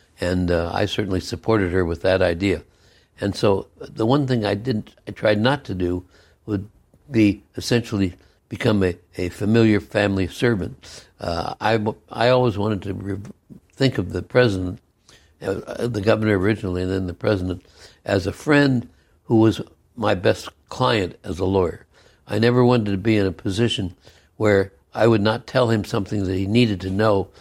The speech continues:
because I was afraid he wouldn't like it. And so there was a certain, uh, let me say, a certain, uh, stance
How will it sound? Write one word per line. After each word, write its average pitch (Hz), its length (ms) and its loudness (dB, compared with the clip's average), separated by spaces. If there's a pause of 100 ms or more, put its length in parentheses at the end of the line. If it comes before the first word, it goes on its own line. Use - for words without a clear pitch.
(160)
because 110 280 -2
I 104 100 2
was 90 160 -2
afraid 95 320 -2
he 98 80 0
wouldn't 92 240 -2
like 92 280 -2
it. 117 80 -20 (720)
And 98 160 -8
so 104 240 0
there 101 180 -2
was 98 140 -4
a 98 80 -10
certain, 147 460 -2 (460)
uh, 90 280 0 (1400)
let 113 140 -4
me 104 100 0
say, 101 420 0 (140)
a 101 100 -14
certain, 110 540 -2
uh, 92 240 -2 (480)
stance 131 720 0